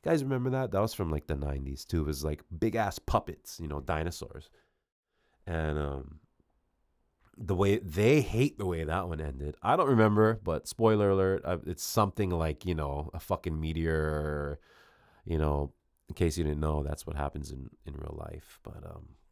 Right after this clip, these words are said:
I think they <laughs> basically, mm, they, you know, I mean, how are you gonna, how,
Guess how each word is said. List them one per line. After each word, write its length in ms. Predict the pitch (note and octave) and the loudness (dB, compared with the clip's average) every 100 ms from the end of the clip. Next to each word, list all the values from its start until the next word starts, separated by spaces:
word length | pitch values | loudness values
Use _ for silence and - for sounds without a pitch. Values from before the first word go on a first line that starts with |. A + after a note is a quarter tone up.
| _ _ - | _ _ -6
I 100 | E2+ | -4
think 340 | - F#2+ E2+ | 0 -2 0
they 120 | G2 | 0
<laughs> 160 | E2+ F#2+ | 4 4
basically, 760 | F#2+ F#2+ A2+ - - C#3 G#2 - - - - - _ _ _ _ _ - | 4 2 0 2 4 4 4 -2 -12 -20 -20 -20 _ _ _ _ _ -12
mm, 480 | F#2 E2 E2+ F2 F2+ F2+ G2+ | -8 -4 -2 -2 -4 -6 -2
they, 360 | A#2 A#2+ D3 - | 2 4 4 -2
you 140 | - D3 | -2 2
know, 280 | G2 F#2+ - _ - | 4 2 -2 _ -12
I 80 | - | -4
mean, 160 | A2+ A2+ | -2 0
how 160 | D3 F4+ | 4 4
are 60 | |
you 100 | E4 | 4
gonna, 200 | A#2 A2+ - | 4 2 0
how, 180 | - | -8